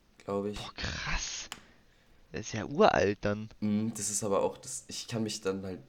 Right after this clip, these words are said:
Speaker 1: ich bin mir nicht mal sicher, ob die real ist. To be
Speaker 2: Na, vielleicht
Speaker 1: honest.
Speaker 2: auch dann eingebildet, weil es oft erzählt wurde oder sowas?
Speaker 1: Die, nee, nee, nee, das nicht. Die Erinnerung wäre jetzt, dass ich mit so einem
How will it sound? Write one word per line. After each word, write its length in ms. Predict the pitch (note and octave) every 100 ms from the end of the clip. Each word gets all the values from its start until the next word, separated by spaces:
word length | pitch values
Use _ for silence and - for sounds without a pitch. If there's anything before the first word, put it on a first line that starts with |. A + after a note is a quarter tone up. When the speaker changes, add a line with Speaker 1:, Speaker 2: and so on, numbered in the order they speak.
| -
Speaker 1:
ich 240 | - - E2
bin 200 | D3 D3+
mir 140 | A2+
nicht 360 | G2 A#2 D3+ -
mal 180 | F2+ -
sicher, 340 | A2+ - F2+
ob 120 | - -
die 100 | E2+
real 340 | D#2+ F#2 F2
ist. 360 | - D2+ - - _ - - - _ _ - _ -
To 120 | -
be 100 | D#2
Speaker 2:
Na, 80 | F2+
vielleicht 360 | D#2 A#2 A#2 -
Speaker 1:
honest. 140 | A#2+
Speaker 2:
auch 160 | F2 - - _ _ - _ - -
dann 460 | - A2+ A2+ A2 G#2+ -
eingebildet, 680 | G#2+ A#2+ A#2+ B2 B2 -
weil 180 | G#2 A2
es 320 | G#2+ - -
oft 200 | - - G#2+
erzählt 380 | - F#3 G3
wurde 200 | F3 F#3
oder 160 | F#3+ F#3+
sowas? 280 | F#3 B3+ -
Speaker 1:
Die, 480 | G#2+ G2+ G2 F2+ - - _ -
nee, 300 | G2+ C3 C#3
nee, 100 | B2+
nee, 140 | A#2
das 220 | - -
nicht. 340 | A2 A2 - - - _ -
Die 40 | G#2+
Erinnerung 460 | A2 B2 A#2+ G#2 G2+
wäre 160 | G#2
jetzt, 280 | A2 A2 -
dass 160 | G2+ A2+
ich 140 | -
mit 140 | G2+ -
so 100 |
einem 100 | -